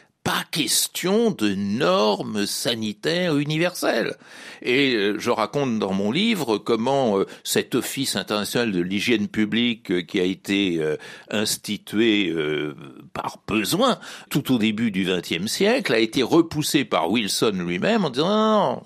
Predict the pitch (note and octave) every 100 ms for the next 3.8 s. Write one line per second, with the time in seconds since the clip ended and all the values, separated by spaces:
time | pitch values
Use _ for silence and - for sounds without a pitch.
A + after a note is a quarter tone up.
0 | _ F#3 F3+ E3 - F#3+ E3 C#3+ D3+ D3+
1 | F3+ D#3+ D3 C3 C#3 - C3 C3+ B2+ A#2+
2 | A2 - D3+ - _ - - - - D3
3 | D#3 D3 - C3+ F3+ G#3+ -